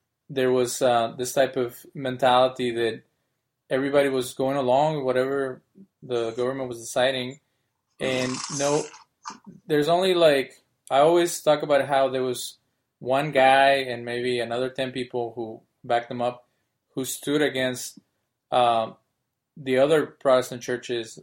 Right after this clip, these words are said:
and the other Catholics, um, because they were so enmeshed with, with the government, um, rationale for their hatred and their destruction. So, um, at that point, you would think that people would be like, "Well, you know,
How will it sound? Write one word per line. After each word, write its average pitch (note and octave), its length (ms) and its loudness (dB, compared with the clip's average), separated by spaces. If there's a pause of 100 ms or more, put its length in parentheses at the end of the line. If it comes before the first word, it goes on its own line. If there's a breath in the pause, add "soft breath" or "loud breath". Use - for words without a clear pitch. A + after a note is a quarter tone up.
(120)
and A#2 260 -10
the A#2 80 -4
other D3 220 0
Catholics, A#2 680 -2 (640)
um, A#2+ 460 0
because B2+ 300 -6
they C3 80 -2
were C3 140 -2
so C#3+ 640 0 (340)
enmeshed C#3+ 680 -4 (160)
with, B2 400 -4 (240)
with B2+ 160 -8
the B2+ 60 -8
government, B2+ 640 -4
um, A#2 420 -6 (540)
rationale B2+ 540 0
for B2+ 160 -8
their A#2+ 140 -4
hatred B2+ 480 -4
and A2+ 180 -12
their A2+ 320 -12
destruction. - 460 -6 (680)
So, C3+ 420 2
um, B2 320 0 (440)
at C3 100 -6
that E3 240 6
point, D#3 260 2
you C#3+ 120 -6
would C#3+ 180 -4
think E3+ 220 -4
that - 120 -4
people C#3+ 200 -4
would C3 60 -6
be C#3 80 0
like, B2+ 280 0
"Well, G3+ 240 4
you G3+ 60 -6
know, F#3+ 320 -4